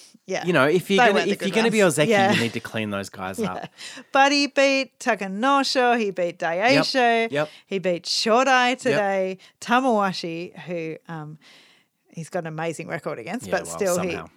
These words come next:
Speaker 1: he, <laughs> he still beat him. So, yeah, I mean, it,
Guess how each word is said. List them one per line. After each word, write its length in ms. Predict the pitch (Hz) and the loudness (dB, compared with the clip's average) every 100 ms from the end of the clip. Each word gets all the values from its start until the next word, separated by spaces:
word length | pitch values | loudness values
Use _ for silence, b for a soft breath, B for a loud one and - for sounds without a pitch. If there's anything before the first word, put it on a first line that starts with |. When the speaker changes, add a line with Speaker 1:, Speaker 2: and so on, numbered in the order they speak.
| _ | _
Speaker 1:
he, 60 | 226 | -4
<laughs> 100 | 226 | -2
he 40 | 247 | -2
still 300 | - 185 208 | -2 -4 -4
beat 240 | 175 170 | -2 -6
him. 140 | 160 160 _ B B B B | -6 -10 _ B B B B
So, 520 | - 302 277 277 269 _ _ _ _ 339 _ _ - | -6 0 2 2 -2 _ _ _ _ _ _ _ -12
yeah, 360 | 302 311 269 277 | -4 -2 0 -2
I 60 | |
mean, 160 | 294 285 | -2 -6
it, 140 | 269 | -8